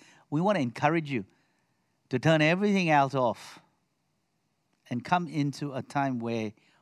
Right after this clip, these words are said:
all we do is imagine what the Word of God is going to lead us into. Imagine a world. Not, not, not, not, not, not the imagine of Beatles that there is no heaven. But imagine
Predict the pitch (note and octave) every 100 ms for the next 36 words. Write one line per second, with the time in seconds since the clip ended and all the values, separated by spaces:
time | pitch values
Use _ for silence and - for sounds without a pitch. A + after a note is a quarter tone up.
0 | _ A#2+ C#3+ D#3+ D3 C3 A2+ F2 _ _
1 | _ _ _ _ _ _ - F#2+ G2 A2
2 | A2+ B2+ A#2 A2+ - G#2+ A2+ G#2 G2+ G#2+
3 | G2 F#2+ G2+ F#2 G2 G2+ G2 G#2 G2 -
4 | F#2 - _ _ - A2 A#2 B2 B2 G#2
5 | A2+ G#2 F2+ - _ _ _ _ _ _
6 | _ _ _ _ - C#3 - - _ _
7 | - - - C3+ A#2 B2+ C3+ - - -
8 | C#3 - - - _ _ _ _ _ _
9 | _ - C3 C3+ A#2+ A2 G#2+ A#2 A#2 A#2
10 | F#2 A2 C#3 A#2 - G#2 F#2+ G#2+ G#2+ G#2
11 | A2+ A2 A#2 G2+ - _ _ _ _ _
12 | _ _ _ _ _ _ _ _ _ _
13 | _ _ _ G#2+ A#2 B2+ G3+ G#3 F3